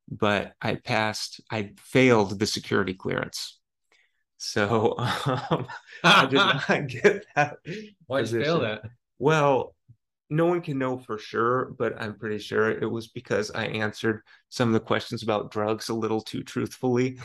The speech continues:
Speaker 1: And by too truthfully, I mean,
Speaker 2: <laughs>
Speaker 1: like, you know, they have a strict policy, and we sort of zeroed in on, like,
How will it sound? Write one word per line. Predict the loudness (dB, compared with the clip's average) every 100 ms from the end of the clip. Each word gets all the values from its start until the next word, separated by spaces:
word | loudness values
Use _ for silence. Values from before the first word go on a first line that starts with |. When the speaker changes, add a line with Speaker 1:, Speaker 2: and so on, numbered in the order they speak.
| -6 -2
Speaker 1:
And | 4
by | 4
too | 6 4 2
truthfully, | 2 2 2 0 0 0
I | 0
mean, | -2 -4
Speaker 2:
<laughs> |
Speaker 1:
like, | -4 -6 -6 _
you | -8
know, | -6 -2
they | -2
have | -4
a |
strict | -8 -6 -6 -4
policy, | -2 0 -2 -2 -4
and | -2
we |
sort | 0 0
of | 0
zeroed | -2 0 0 0
in | -2
on, | -4
like, | -4 -8